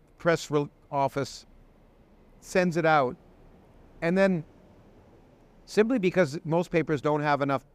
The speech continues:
money to have science reporters anymore, the science reporters just take the press release and publish it, and it's nonsense, and you read it as a scientist, and you know it's nonsense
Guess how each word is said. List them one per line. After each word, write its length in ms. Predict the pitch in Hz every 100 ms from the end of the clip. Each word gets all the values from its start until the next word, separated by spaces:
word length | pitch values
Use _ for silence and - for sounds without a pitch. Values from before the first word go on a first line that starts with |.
| - _
money 320 | 131 170 190
to 80 | 135
have 160 | 139 -
science 300 | 147 160 143
reporters 260 | 131 123
anymore, 300 | 123 127 131 - _
the 80 | 143
science 260 | 185 180 160
reporters 300 | 147 143 123
just 200 | 143 -
take 160 | 147
the 80 | -
press 320 | 147 147 -
release 240 | 135 127 120
and 100 | 107
publish 320 | 160 156 -
it, 160 | 107 - _ _ _ -
and 120 | 151
it's 160 | 160 -
nonsense, 540 | 170 233 220 147 131
and 100 | 170
you 140 | 208
read 200 | 208 226
it 100 | 185 151
as 100 | 123
a 60 |
scientist, 400 | 151 160 151 123
and 80 | 127
you 60 | 135
know 160 | 147
it's 120 | 135
nonsense 500 | 104 95 - 117 -